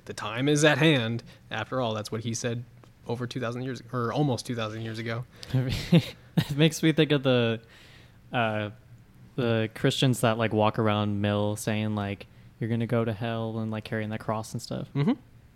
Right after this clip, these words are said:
Speaker 1: Yeah. Yeah, it's like, "Do you, do you know? Do, have you read this? Are you sure about that?" <laughs> We're, we've all been waiting, bud.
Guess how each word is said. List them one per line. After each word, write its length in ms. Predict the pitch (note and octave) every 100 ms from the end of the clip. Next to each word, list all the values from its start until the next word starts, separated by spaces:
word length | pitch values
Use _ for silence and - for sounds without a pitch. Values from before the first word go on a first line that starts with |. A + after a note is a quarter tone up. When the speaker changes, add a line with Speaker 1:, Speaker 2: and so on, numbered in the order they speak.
| - B2+
Speaker 1:
Yeah. 180 | B2 B2 - - - -
Yeah, 140 | C3+ C3
it's 120 | C#3
like, 160 | C3
"Do 240 | B2+ C#3+ G#3+
you, 100 | A#3+ - -
do 100 | G#3
you 80 |
know? 260 | G#3+ A3 B3 - -
Do, 80 | -
have 160 | E3+ F3
you 60 |
read 180 | F#3+ F#3
this? 300 | A3 A3+ - - - - - -
Are 60 | D#3+
you 60 |
sure 180 | F#3+ G3+
about 240 | G#3 A3 A3+
that?" 320 | A#3+ - - G#3+ - - -
<laughs> 180 | - -
We're, 120 | D#3
we've 240 | E3+ E3+ F3
all 120 | F#3+
been 140 | F3
waiting, 280 | D3 F#3+ C#3+
bud. 220 | B2 C3